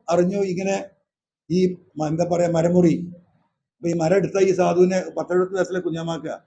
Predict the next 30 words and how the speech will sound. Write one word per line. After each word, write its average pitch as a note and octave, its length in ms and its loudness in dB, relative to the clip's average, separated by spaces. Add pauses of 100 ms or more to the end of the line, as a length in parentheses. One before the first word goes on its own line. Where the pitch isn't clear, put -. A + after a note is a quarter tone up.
(260)
വേറെ E3+ 220 -2
ആളെ F#3 220 2
വിട്ടിയാണ്, F3 440 4 (300)
അയാളെ F3+ 180 2
ഫോണിൽ F#3 180 -2
നിന്ന് F#3 120 -2
എന്നെ G3 120 0
വിളിച്ചു. D3 360 -2 (260)
അപ്പൊ E3+ 140 -6
പുള്ളി E3 220 2
പറഞ്ഞു, E3 440 0 (340)
"പൊന്നാര E3+ 300 0
മനെ, F#3+ 220 0
നിങ്ങൾ F#3 200 0
പറയുന്നൊക്കെ F#3 500 2
ഫോണിലൊക്കെ E3+ 640 0 (300)
ടി D#3 100 -2
വിയിലൊക്കെ E3 280 -2
കാണുന്നുണ്ട്, C#3 480 -6 (680)
ഏതായാലും F#3+ 500 2 (360)
കാക്കാന്റെ F#3+ 300 2
കുട്ടി F#3+ 220 0
ശ്രദ്ധിക്കണം F#3 480 4
കേട്ടോ, A#2+ 380 -2
ഇതൊന്നും A3 240 2
ഒരു A#3 80 2
നല്ല G3+ 280 0
കോലത്തിലല്ലേ G3+ 480 2
പോണെന്ന്" D#3 380 2
പറഞ്ഞു. - 180 -6